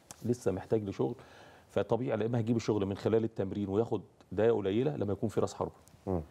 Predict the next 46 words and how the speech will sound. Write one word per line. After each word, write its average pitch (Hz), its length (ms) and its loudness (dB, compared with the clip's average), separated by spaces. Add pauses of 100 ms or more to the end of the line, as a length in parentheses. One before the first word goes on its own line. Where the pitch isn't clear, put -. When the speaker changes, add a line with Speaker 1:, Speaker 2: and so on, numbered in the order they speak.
(240)
Speaker 2:
إنما 98 120 2
Speaker 1:
لكن 95 80 4
Speaker 2:
الحظ 113 300 2
Speaker 1:
دلوقتي، 123 240 2
Speaker 2:
دلوقتي 110 220 0
Speaker 1:
آه، - 20 0
Speaker 2:
هنا. 85 200 -4
Speaker 1:
ياخد، 107 360 -2
ياخد 117 220 0
وقت 131 200 2
Speaker 2:
أنت 120 100 4
في - 60 2
Speaker 1:
أطول. 117 160 2
Speaker 2:
رأيك - 160 -2
لو 113 100 2
كهربا 120 360 0
كان 120 180 0
مش 117 240 -2
موقوف، 110 420 0 (520)
كانش 104 260 0
موديست 113 340 0
هياخد 101 320 2
الدقايق 90 400 2
دي؟ 76 160 -6 (460)
Speaker 1:
ممكن. 110 340 2 (300)
Speaker 2:
مم. 85 140 -2 (380)
Speaker 1:
بحس 101 80 -2 (100)
Speaker 2:
أنت 139 60 4
عارف، 139 260 0 (400)
أنت 104 120 -2
عارف 147 180 2
زي 143 160 2
ما 156 80 2
أنتوا 156 200 -2
كده 139 200 2
بت-، 107 260 -6
ب-، 98 200 2
على 92 300 4
طول، 123 400 0
آه، 92 240 4
ب-، 87 120 0
آه، 85 440 2
لما 85 280 2
تشوفوا 87 760 2
لعيب 82 300 4
مدافع 98 440 2